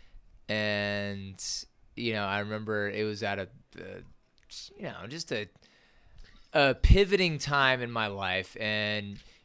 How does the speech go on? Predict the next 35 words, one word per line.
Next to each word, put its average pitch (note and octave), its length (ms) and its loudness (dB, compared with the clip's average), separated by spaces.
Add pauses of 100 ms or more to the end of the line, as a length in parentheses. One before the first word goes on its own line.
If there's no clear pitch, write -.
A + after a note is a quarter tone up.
(120)
you C3+ 280 2
al-, D3+ 200 6
you C3+ 80 -2
used C#3+ 240 -2
to C#3+ 80 2
always B2+ 280 2
come B2+ 280 -4
in B2 120 -2
and A2+ 120 -6
shoot A#2+ 280 -6
baskets, A2 800 0
and G2+ 460 -8
I A#2 100 0
remember, A#2 480 2
like, G#2 200 -2
from A#2 140 -10
the G#2 60 -10
first - 440 -4
time A2+ 280 2
I G#2 60 0
saw A2 240 0
you G#2+ 220 0
swipe A2 500 0
your G#2 100 -8
card, A2+ 640 0 (380)
you A#2+ 180 -2
know, A2 160 2 (420)
basically C3 340 0
people C3 200 0
come C3+ 180 0
in B2 80 0
and A#2+ 80 -4
they G#2+ 60 0
swipe A#2 380 4
their, A#2 380 2